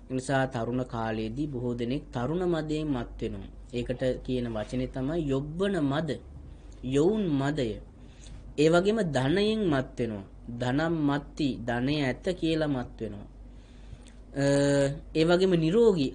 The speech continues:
ආරෝග්‍ය මද. තමන් බොහොම ශක්තිමත්, නිරෝගී, පුෂ්ටිමත්, බොහොම ලස්සනයි කියලා ඒ මදයෙන් මත් වෙලා,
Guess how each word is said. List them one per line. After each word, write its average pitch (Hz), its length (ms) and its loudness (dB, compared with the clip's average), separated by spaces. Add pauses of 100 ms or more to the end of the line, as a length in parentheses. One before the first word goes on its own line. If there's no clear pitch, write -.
ආරෝග්‍ය 196 680 4
මද. 131 280 2 (680)
තමන් 143 340 0
බොහොම 143 300 0
ශක්තිමත්, 170 680 0
නිරෝගී, 151 580 2
පුෂ්ටිමත්, 143 680 -2
බොහොම 135 280 -2
ලස්සනයි 151 640 0
කියලා 139 380 0 (400)
ඒ 135 180 2
මදයෙන් 147 420 2
මත් 131 280 0
වෙලා, 135 320 0